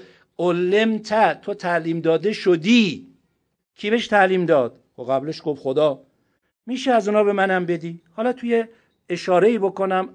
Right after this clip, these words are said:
قابل قیاس نیست، در حریم انبیا حسابشون جداست. شما یه وقت هست در وادی تعالی معنوی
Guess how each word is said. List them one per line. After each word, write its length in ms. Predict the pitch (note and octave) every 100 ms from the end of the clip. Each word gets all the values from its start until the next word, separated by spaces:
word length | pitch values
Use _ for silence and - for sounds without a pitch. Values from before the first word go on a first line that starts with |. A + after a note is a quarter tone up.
| -
قابل 320 | D#3+ D#3 D3
قیاس 380 | C3+ D3+ F3+ -
نیست، 260 | A#3 A3+
در 260 | E3 C#3+ C#3
حریم 300 | A#2+ C#3 C#3+
انبیا 440 | C#3 C#3 C3+ E3
حسابشون 480 | E3 D#3+ E3+ E3 E3+
جداست. 520 | C#3+ B2+ B2 G#2+ - _ _ _ _ _ _ _ _ _ _
شما 300 | - G#3 A3+
یه 180 | B3+ C4
وقت 340 | C4 B3 - G#3
هست 280 | A3+ -
در 180 | G#3 F3
وادی 600 | D#3+ D#3+ D#3+ D#3 G#3+ A3+
تعالی 640 | A3 - E3 E3 D#3+ F#3+ G3+
معنوی 760 | E3+ D#3 C#3+ D3+ D3 F3+ -